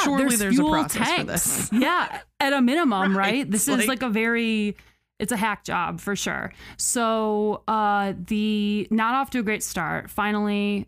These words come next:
Speaker 2: uh, again, the, the Civil War has just ended in Angola. I can't emphasize this
Speaker 1: Right.
Speaker 2: enough. It ended in
Speaker 1: Yeah.
Speaker 2: February. They took off in
Speaker 1: Yeah.
Speaker 2: February. This is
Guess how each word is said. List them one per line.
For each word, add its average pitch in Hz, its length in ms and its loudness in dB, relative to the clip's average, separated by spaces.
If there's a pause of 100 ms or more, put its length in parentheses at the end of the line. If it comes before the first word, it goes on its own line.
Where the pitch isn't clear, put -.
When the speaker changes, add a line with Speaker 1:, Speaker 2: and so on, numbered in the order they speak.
Speaker 2:
uh, 190 260 -2
again, 226 340 0
the, 277 220 -2
the 277 260 -2
Civil 330 300 0
War 370 240 2
has 247 360 -2 (340)
just 262 1040 0 (100)
ended 214 580 0
in 208 120 -2
Angola. 202 340 -2
I - 140 -4
can't - 260 -2
emphasize 240 340 0
this 202 160 0
Speaker 1:
Right. - 40 -6
Speaker 2:
enough. 190 280 -4 (300)
It 320 240 -2 (100)
ended 269 440 0 (100)
in 277 220 2
Speaker 1:
Yeah. 180 80 0
Speaker 2:
February. 196 760 -4 (280)
They 277 200 0
took 254 220 -2
off 269 300 -2 (120)
in 277 280 2
Speaker 1:
Yeah. - 60 -4
Speaker 2:
February. 110 600 -2
This 226 220 0
is 185 180 0